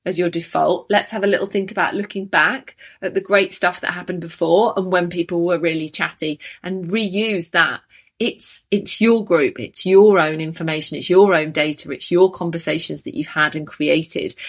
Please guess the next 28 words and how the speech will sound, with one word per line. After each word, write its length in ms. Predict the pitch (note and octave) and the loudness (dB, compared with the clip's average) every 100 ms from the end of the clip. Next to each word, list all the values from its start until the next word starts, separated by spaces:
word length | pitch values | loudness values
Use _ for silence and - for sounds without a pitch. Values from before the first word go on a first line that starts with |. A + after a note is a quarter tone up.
| - | -10
in 160 | - F3 | -6 -4
the 100 | D#3+ | -4
past. 680 | - E3+ C#4 D3+ - - - - - _ - | 0 2 2 -2 -8 -10 -14 -20 -20 _ -4
Uh, 220 | E3+ E3 | 0 0
it's 100 | F3+ | 2
a 60 | B3+ | -2
great 460 | - F#3 F#3 F#3 F3 | -2 0 2 2 2
way 200 | D#3 D3 | -4 -4
to 400 | - D#3+ D#3 D3 | -6 -4 -4 -6
wake 360 | D3 D#3+ D3+ - | -4 -2 -2 -4
your 120 | D3 | -8
group 300 | C#3+ C#3 - | -4 -6 -6
up, 240 | - - - _ | -10 -10 -14 _
and 100 | - | -8
it 140 | D3+ - - | -8 -10 -8
should 420 | - - G#3 - | -2 2 2 2
be, 340 | B2 C#3 E3+ - - _ _ - | 0 2 0 -8 -20 _ _ -4
um, 320 | D#3+ D#3 D3+ | -2 -2 -6
kind 240 | - E3+ | -12 -10
of 0 | D#3 | -10
a 100 | D3 | 0
regular 400 | F#3+ F3 F3+ F3 | 2 2 0 0
routine 520 | E3 E3 - F3 G#3+ | -2 -2 -2 0 0
of 100 | G3+ | 0
something 280 | F#3 D3 D3 | -2 -2 -6
that 80 | |
you 160 | - G#2+ | -4 -2
do. 300 | E3+ D3+ D3 | 0 0 -2